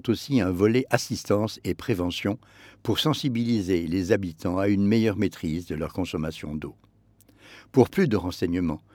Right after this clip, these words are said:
contactez le Centre communal d'action sociale, quatre-vingt-un rue Prosper Legouté. Téléphone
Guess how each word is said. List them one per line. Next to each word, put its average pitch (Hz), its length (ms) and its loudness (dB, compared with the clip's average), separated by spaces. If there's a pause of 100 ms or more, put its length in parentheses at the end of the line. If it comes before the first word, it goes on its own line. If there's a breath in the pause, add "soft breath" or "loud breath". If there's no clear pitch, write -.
(220 soft breath)
contactez 127 580 2 (280 soft breath)
le 104 120 0
Centre 151 460 2
communal 131 580 4
d'action 113 320 2
sociale, 104 580 -2
quatre-vingt-un 113 840 2
rue 107 260 2
Prosper 107 540 -2
Legouté. 78 480 -4 (640 soft breath)
Téléphone 120 640 0